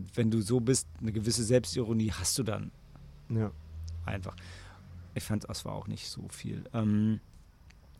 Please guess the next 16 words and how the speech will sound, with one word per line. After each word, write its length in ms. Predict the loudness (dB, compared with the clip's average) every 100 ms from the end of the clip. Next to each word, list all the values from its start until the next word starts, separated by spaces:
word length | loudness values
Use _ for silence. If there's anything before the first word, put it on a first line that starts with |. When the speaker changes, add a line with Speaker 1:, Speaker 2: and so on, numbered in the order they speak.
| -18 -18 -18 -20 -20 -18 -18 -18 -20 -20 -20 -20 -20 -20 -20 -20 -2 10
Speaker 1:
wenn 120 | 12
wir 80 | 12
jetzt 120 | 12
so 60 |
drüber 220 | 12 12 12
reden, 260 | 12 12
sehe 140 | 12 10
ich's 160 | 10
nicht 220 | 10 10
so. 260 | 10 10 10
Trotzdem 1080 | 8 6 6 8 10 12 12 12 10 8 2 -10 -20 -20 -8
möchte 360 | 2 6 6
ich 100 | 6
mein 220 | 8 8 8
ursprüngliches 580 | 8 8 6 4 4
Fazit 420 | 6 6 6 4